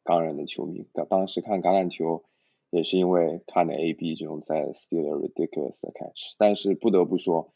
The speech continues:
他自从那场被 Vontaze Burfict 撞到 unconsciousness 之后，真的我觉得就，就出问题了。可能当时之后的一个赛季，整个身体素质，包括 game，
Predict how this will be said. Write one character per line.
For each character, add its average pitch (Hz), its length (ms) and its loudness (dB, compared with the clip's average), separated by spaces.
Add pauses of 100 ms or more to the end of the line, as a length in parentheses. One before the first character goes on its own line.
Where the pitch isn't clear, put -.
(360)
他 98 160 6
自 113 180 2
从 90 520 0
那 107 180 6
场 76 320 -2
被 85 500 4
Vontaze 92 420 -4
Burfict 92 440 2 (560)
撞 90 280 6
到 82 380 8
unconsciousness 90 960 -2
之 - 160 -6
后， 73 340 -2 (960)
真 87 220 0
的 78 280 -2
我 - 200 -6
觉 71 180 -2
得 69 120 -2
就， 73 200 -4
就 76 180 -6
出 - 180 -8
问 76 180 -4
题 - 140 -12
了。 - 160 -16
可 - 140 -6
能 90 160 0
当 110 240 8
时 85 180 -2
之 - 140 2
后 113 180 6
的 82 80 6
一 82 100 2
个 101 100 6
赛 92 240 4
季， 90 200 -2
整 78 240 -6
个 92 220 4
身 113 180 0
体 104 140 0
素 107 200 2
质， - 140 -4
包 87 180 2
括 82 160 -6
game， 98 300 2